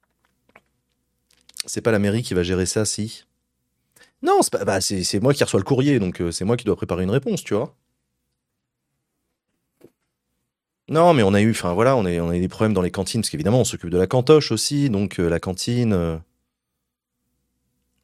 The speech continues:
euh, les enfants qui se plaignent que la bouffe, elle est pas bonne, euh, alors qu'en fait, dans la bouche d'un enfant, la bouffe à la cantine, elle est pas bonne, ça veut dire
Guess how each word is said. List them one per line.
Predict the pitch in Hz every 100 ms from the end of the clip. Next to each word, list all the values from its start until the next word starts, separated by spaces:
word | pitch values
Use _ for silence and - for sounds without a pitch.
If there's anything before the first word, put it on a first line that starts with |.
| -
euh, | 90 87 85 85 82 82 82 80 78 - - 50 50 50 50 50 50 50 - - - - -
les | 95 104
enfants | 110 - 113
qui | -
se | 98
plaignent | - 101 92
que | 90
la | 85
bouffe, | 85 -
elle | 78
est |
pas | 76 85
bonne, | 101 117 123 131 127 _ _ _ _ _ _ _ _ _
euh, | 87 85 85 82 80 80 80
alors | 90 -
qu'en | 98
fait, | - 95 - -
dans | 90
la | 87
bouche | 98
d'un | 98 92
enfant, | 90 - 98 92 - _ _ _ _ -
la | 90 98
bouffe | 95 98 - - - _ _ _ - - _
à | 95
la | 90
cantine, | 95 - 95
elle |
est | 87
pas | 87
bonne, | 82 95 87 76
ça | - 92
veut | 90 98
dire | 95 101 92 80